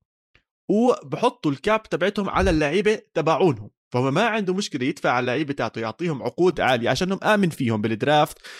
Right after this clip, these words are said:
آه، هوم جرون، كلياتهم صغار. بينما فرضا بنشوف أندية تانية أو فرق تانية أو أفرقة تانية <laughs> أنت موجودة، آه، لا، بتقول لك: "لا يا عم، أنا بدي أروح للفري ايجنسي وأدفع كل إشي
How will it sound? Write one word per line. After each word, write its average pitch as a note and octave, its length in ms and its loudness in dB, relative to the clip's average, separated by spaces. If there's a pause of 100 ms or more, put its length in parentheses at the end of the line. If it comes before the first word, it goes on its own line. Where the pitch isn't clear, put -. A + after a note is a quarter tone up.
(160)
آه، - 80 2
هوم E3 300 4
جرون، D3+ 380 4 (300)
كلياتهم D#3 460 0
صغار. C3+ 360 -4 (240)
بينما A#3+ 240 2
فرضا A3 320 0
بنشوف G3+ 340 -4
أندية G3+ 380 -4
تانية E3+ 440 -2
أو A#2+ 280 -2 (320)
فرق - 280 0
تانية B2 400 -2
أو A2+ 180 -2
أفرقة - 260 -6
تانية B2+ 360 0
<laughs> D#3 40 0
أنت C3+ 160 0
موجودة، D3+ 640 2 (420)
آه، C3+ 180 0
لا، C#3 200 -2
بتقول D3+ 200 -8
لك: E3+ 140 -6
"لا F#3 60 -4
يا E3 60 -4
عم، A#2 120 -8
أنا D3 100 -6
بدي D3 160 -8
أروح E3+ 120 -2
للفري C#3+ 320 -4
ايجنسي D3 460 -6
وأدفع E3 320 -2
كل D3+ 200 -4
إشي F3 280 -6